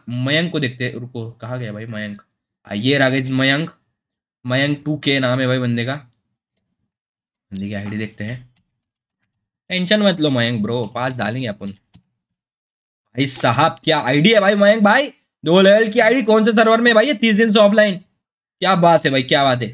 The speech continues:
ओके चलो इसका देखते हैं, एवी gamers, एवी gamers की आईडी देखते हैं। जल्दी जल्दी अपनी, अपनी ID spam करो। मैं एक काम करता हूँ, दोस्तों को भी बुला लेता हूँ अपने, जो यहाँ पर अपनी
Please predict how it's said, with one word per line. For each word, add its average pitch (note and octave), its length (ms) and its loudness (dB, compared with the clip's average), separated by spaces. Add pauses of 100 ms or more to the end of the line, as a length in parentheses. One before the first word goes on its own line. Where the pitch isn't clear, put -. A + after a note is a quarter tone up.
(440)
ओके C3 340 -4
चलो C3 220 0
इसका C3 300 0
देखते C#3 260 -2
हैं, D3+ 60 2 (180)
एवी F3+ 320 4
gamers, E3+ 600 2
एवी C#3 200 0
gamers D3 320 2
की D#3+ 100 -2
आईडी C#3+ 160 0
देखते B2+ 260 -2
हैं। E3+ 180 -6 (440)
जल्दी F3 160 2
जल्दी B3+ 160 4
अपनी, C4+ 200 -2
अपनी B3+ 200 0
ID A3+ 260 2
spam A3+ 280 2
करो। G#3 260 2
मैं F3 140 -2
एक F3+ 100 -6
काम F#3 160 -2
करता F#3+ 120 -2
हूँ, F3+ 80 -10
दोस्तों E3+ 260 -4
को F#3+ 40 -2
भी F#3 60 -2
बुला F3 200 2
लेता E3 180 0
हूँ D#3 100 4
अपने, F3+ 220 -2
जो D3+ 180 0
यहाँ C#3 160 2
पर D#3 80 4
अपनी D#3+ 360 -4